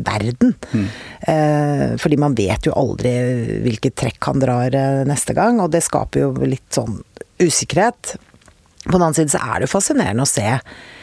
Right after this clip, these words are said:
Speaker 1: eh, altså, han er jo en voksen mann,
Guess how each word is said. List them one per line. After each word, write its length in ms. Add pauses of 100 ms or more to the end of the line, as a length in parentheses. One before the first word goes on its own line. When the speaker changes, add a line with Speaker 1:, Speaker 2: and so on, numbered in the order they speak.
(400)
Speaker 1:
eh, 320 (500)
altså, 220 (160)
han 180
er 140
jo 80
en 100
voksen 320
mann, 220